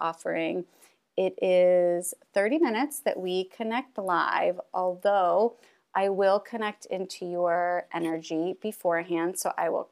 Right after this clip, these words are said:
come to our session similar to this with some themes, with some things that are coming through. It could be actions, it could be ideas,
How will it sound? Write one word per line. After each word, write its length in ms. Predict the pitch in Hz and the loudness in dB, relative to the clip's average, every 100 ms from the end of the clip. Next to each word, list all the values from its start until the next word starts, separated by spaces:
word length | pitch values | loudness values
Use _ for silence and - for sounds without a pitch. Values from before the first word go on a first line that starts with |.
| - | -14
come 500 | - 254 285 330 339 - | -4 2 6 6 4 0
to 280 | 277 254 247 | 2 4 4
our 180 | 208 208 | 2 -2
session 640 | - 196 185 - 190 185 185 _ _ _ _ _ _ _ - | 0 0 0 -2 -2 -2 -6 _ _ _ _ _ _ _ -14
similar 600 | - - 214 214 220 226 | -2 0 2 0 0 -2
to 340 | 220 240 202 - | -2 -8 -6 0
this 340 | 175 185 185 - | 2 2 -2 -4
with 240 | 190 190 | -4 -4
some 200 | - 202 | -6 -8
themes, 760 | - 214 196 196 190 190 190 190 | -6 -4 -4 -2 -4 -4 -6 -4
with 140 | 180 - | -6 -6
some 580 | - - 214 208 208 196 - _ | -10 -4 -2 -2 -2 -6 -10 _
things 300 | 214 214 208 | -2 -2 -2
that 100 | 214 | 0
are 120 | 208 202 | 0 -2
coming 540 | - 214 202 202 208 - | -4 -6 -4 -4 -6 -10
through. 640 | 196 196 190 185 185 185 175 | -4 0 4 6 6 4 2
It 160 | 185 180 | -4 -4
could 280 | - 175 - | -8 -8 -4
be 280 | 165 170 - | -4 -4 -2
actions, 720 | 233 - - 202 185 185 185 | -4 -4 -4 -2 -2 -4 -4
it 160 | - 165 | -6 -6
could 300 | - 170 170 | -6 -8 -6
be 460 | 165 165 165 165 - 170 | -6 -4 -4 -4 -4 -2
ideas, 960 | 180 185 226 226 208 190 175 170 170 | -2 -2 0 4 4 4 2 0 -2